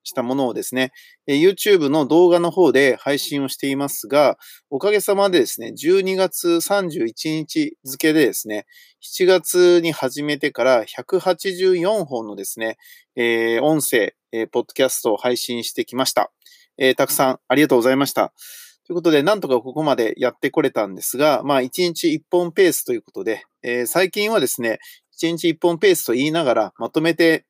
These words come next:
えー、五本とか六本とか撮るケースが多くなってるんですけど、まあ、なんとかね、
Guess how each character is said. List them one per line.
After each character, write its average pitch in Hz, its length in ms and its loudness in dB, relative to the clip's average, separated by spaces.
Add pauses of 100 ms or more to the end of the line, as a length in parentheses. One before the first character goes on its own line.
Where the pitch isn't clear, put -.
え 123 140 0
ー、 117 40 -2
五 151 140 0
本 135 160 -2
と - 80 -18
か 110 100 -4
六 127 200 0
本 104 140 -4
と - 80 -20
か 104 100 -6
撮 135 140 -2
る 110 80 -2
ケ 123 160 0
ー 104 40 0
ス - 140 -6
が 101 120 -4
多 143 140 2
く 123 120 -12
な 107 120 -8
っ - 40 -16
て - 140 -16
る 92 100 -12
ん 92 40 -20
で 92 60 -16
す - 100 -12
け 120 120 -4
ど、 147 200 2 (420)
ま 165 80 2
あ、 - 20 0
な 202 120 0
ん 175 60 -4
と 135 80 -12
か - 120 -12
ね、 117 220 -6